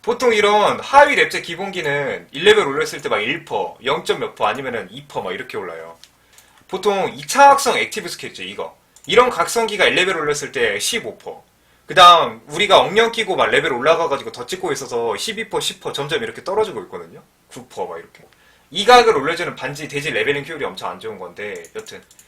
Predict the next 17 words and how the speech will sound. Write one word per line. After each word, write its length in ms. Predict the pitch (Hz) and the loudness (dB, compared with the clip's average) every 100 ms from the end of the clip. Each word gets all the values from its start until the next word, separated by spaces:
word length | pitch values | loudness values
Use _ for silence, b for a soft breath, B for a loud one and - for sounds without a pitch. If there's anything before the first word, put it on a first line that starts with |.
| - | -8
그래서 220 | 175 170 | 0 2
아바타 260 | 135 214 226 | 2 2 -2
상의를 340 | 233 220 156 | 0 0 -2
보통 320 | 156 143 123 | -4 -8 -8
막 120 | 98 | -6
이 100 | 98 | -6
각 160 | 120 131 | -2 -2
액티브 460 | 98 - 143 120 - | -4 -10 -14 -14 -14
찍고 300 | 180 151 - | -14 -12 -12
그러잖아요, 480 | 104 101 82 87 92 | -12 -12 -14 -16 -10
대부분 400 | 113 123 101 85 | -8 -8 -14 -18
유저분들이. 440 | 92 87 80 _ _ - _ _ - _ _ _ B - | -18 -18 -20 _ _ -20 _ _ -20 _ _ _ B -8
그리고 340 | - 208 180 | -2 0 2
여기서 240 | 143 185 - | 0 -2 -8
끝나는 320 | 196 240 226 | 0 0 2
게 100 | 139 | 0
아니라 540 | 95 95 110 104 87 | -2 -2 -4 -4 -6